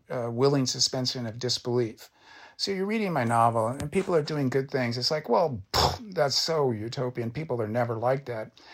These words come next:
And then you walk down the street and somebody's kind to you at the corner or gives you a ride or, or even sells you a coffee. The whole world is a eight billion person collaboration that is no reason that it suc-,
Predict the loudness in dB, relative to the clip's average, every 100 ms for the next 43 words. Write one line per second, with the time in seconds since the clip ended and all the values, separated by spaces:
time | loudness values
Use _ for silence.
0 | -20 -4 2 4 4 6 8 8 6 2
1 | 2 -2 0 0 0 -2 -2 0 -2 -2
2 | -2 -2 -2 -2 -2 -2 -4 -4 -4 -4
3 | -4 -6 -6 -4 -2 -2 -2 0 0 0
4 | -4 -6 -8 -6 -2 -2 -2 -2 0 2
5 | 0 0 -4 -4 -6 -4 0 0 0 -6
6 | -4 0 2 4 2 4 8 8 8 2
7 | -2 -2 -4 -6 -16 -2 -2 0 0 2
8 | 2 -2 -2 0 0 -4 -8 -14 -20 -10
9 | 2 6 6 6 4 4 2 0 -4 -4
10 | -2 -2 -2 -4 -4 -6 _ -6 -2 0
11 | 0 0 -2 -4 -4 -4 -4 -6 -8 -10